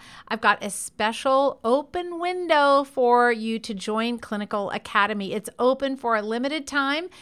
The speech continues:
You go to rhonda nelson dot com forward slash join C A. The cart is open until next Friday, August the twelfth, so don't miss it. That's at midnight Pacific Standard Time.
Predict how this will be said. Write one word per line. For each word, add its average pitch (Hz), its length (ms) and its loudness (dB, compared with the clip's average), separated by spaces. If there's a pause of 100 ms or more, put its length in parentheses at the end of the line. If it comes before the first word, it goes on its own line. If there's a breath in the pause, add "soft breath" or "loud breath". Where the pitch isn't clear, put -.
(220 loud breath)
You 226 140 -4
go 240 160 4
to 220 100 -4
rhonda 247 340 2
nelson 269 380 0
dot 226 240 4
com 220 460 2 (120)
forward 302 320 2
slash 226 480 4 (140)
join 277 580 -2
C 277 400 -6
A. 180 300 -2 (240 loud breath)
The 190 100 -2
cart 269 400 6
is 254 220 -4
open 294 400 -2
until 240 380 -4
next 233 640 -2
Friday, 285 680 4
August 202 320 -2
the 220 80 -8
twelfth, 214 400 2
so 214 200 -4
don't 220 520 -2
miss 240 240 -2
it. - 100 -12
That's 190 220 -2
at - 160 -4
midnight 240 600 0
Pacific 233 600 -6
Standard 220 520 -6
Time. 202 420 -2